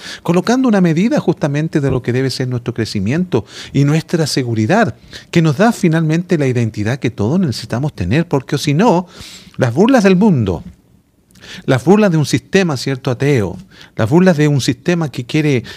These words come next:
eh, hacer que nuestra fe, eh, sea algo ridículo para algunos, ¿cierto?, o para la mayoría,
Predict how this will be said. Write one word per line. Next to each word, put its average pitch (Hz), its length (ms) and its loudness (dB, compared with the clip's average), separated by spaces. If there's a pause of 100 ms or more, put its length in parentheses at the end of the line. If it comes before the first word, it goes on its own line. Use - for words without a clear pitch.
(140)
eh, 117 380 2
hacer 151 320 -2
que 139 140 -6
nuestra 117 320 -2
fe, 147 380 -2 (260)
eh, 120 140 -2
sea 131 520 0
algo 127 280 0
ridículo 139 580 0
para 117 160 -2
algunos, 101 400 -2
¿cierto?, 123 380 -2
o 101 40 2
para 92 200 -2
la 95 100 -4
mayoría, 107 640 -2